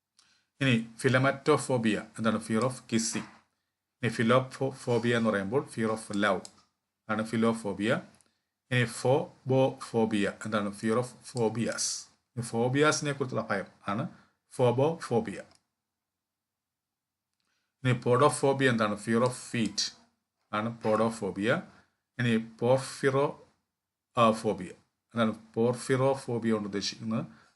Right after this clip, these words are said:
fear of the color purple. ഇനി അടുത്ത്, ആ, pteridophobia. അതാണ് pteridophobia. പിയിലാണ് തുടങ്ങുന്നതെങ്കിൽ നമ്മൾ ഉച്ചരിക്കേണ്ടത് pteridophobia എന്നാണ്.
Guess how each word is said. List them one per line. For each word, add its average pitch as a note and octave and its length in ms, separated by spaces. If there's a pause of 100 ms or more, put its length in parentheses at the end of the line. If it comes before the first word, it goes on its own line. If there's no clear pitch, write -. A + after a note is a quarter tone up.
(180)
fear A#2+ 140
of A2+ 80
the A2+ 160
color G#2+ 260
purple. A2+ 480 (1900)
ഇനി C3 80
അടുത്ത്, C3 360 (440)
ആ, G#2+ 260
pteridophobia. B2 1300
അതാണ് B2 540
pteridophobia. B2+ 1120 (600)
പിയിലാണ് A#2+ 520
തുടങ്ങുന്നതെങ്കിൽ A2+ 440
നമ്മൾ A2 160
ഉച്ചരിക്കേണ്ടത് A2+ 800
pteridophobia A#2+ 1400
എന്നാണ്. G2+ 300